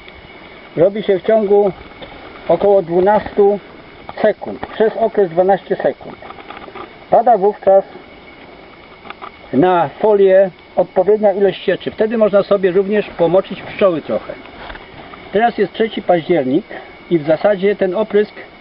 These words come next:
powinien trwać przez sześć sekund, ale jeśli jest ciepło, jeśli jest zimno, trzeba to ograniczyć do czterech sekund. Yy, jeśli się dobrze ureguluje,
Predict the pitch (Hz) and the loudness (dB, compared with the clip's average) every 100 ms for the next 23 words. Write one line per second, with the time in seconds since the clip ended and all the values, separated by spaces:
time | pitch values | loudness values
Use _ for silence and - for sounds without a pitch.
0 | - - - - - - - 170 214 240 | -20 -20 -20 -20 -20 -14 -4 -2 0 -2
1 | 208 185 208 - - 202 - - - - | 0 0 0 -4 -2 -2 -2 -16 -20 -20
2 | - - - - 220 208 - 139 - - | -20 -20 -14 -6 -4 -2 -4 -4 -10 -20
3 | - - 165 151 156 165 190 202 - 143 | -20 -6 -2 2 0 0 0 -2 -2 -6
4 | - 95 - - - - - - - - | -6 -14 -14 -20 -20 -20 -20 -20 -20 -20
5 | - 160 196 - 180 165 123 180 220 196 | -2 0 0 0 0 0 -2 -2 2 2
6 | 208 - 180 175 170 170 147 147 196 - | 2 0 -2 0 2 0 0 -2 -2 -4
7 | 175 165 - 185 170 - 123 - - - | -6 -6 -2 -2 -2 -4 -8 -10 -20 -20
8 | - - - - - - - - - - | -20 -20 -20 -20 -20 -20 -20 -20 -16 -8
9 | 123 120 123 127 117 - 170 165 247 208 | -4 -4 -4 0 0 0 -4 0 0 2
10 | 196 180 185 160 170 185 175 156 | 0 2 2 2 2 4 4 2